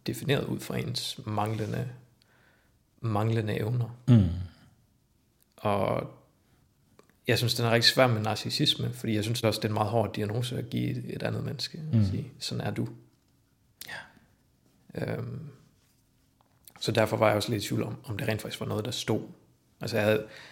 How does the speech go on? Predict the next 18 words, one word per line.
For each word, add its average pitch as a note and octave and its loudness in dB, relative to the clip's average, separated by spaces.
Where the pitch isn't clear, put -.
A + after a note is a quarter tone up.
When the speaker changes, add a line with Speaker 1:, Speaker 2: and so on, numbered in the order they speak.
Speaker 1:
jeg G#2 -4
havde G2+ 2
lidt G#2 4
forventet, A2+ 2
at A2 0
når G2+ -4
du G2+ -4
kom - 0
til - -2
at - -4
læse G#2+ -2
journalerne, - -4
at - -10
så B2 2
ville G#2 -2
det G#2 -6
stå - 0
der, - -6